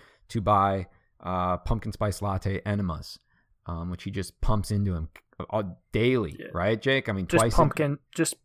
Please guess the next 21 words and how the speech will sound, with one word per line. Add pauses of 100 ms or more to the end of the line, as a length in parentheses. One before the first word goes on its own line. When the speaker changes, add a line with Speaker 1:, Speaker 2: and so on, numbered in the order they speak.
(600)
Speaker 2:
pumpkin
spice
entertainment
twenty-four
seven. (260)
Speaker 1:
Yeah, (160)
just
Speaker 2:
That's
what
Speaker 1:
enemas, (200)
right?
Like, (640)
walking
down
the
street, (440)
you
know, (640)
doing
one.
Speaker 2:
<laughs>